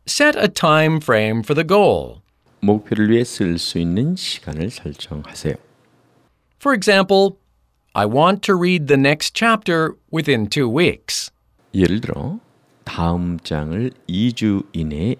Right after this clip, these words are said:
Speaker 2: 읽기를 원한다"와 같은 것입니다.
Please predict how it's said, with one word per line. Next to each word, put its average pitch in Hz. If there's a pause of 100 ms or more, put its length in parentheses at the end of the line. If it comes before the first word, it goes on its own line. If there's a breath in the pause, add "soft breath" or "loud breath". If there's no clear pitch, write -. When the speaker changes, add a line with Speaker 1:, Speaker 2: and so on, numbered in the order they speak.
Speaker 2:
읽기를 82
원한다"와 73
같은 87
것입니다. 78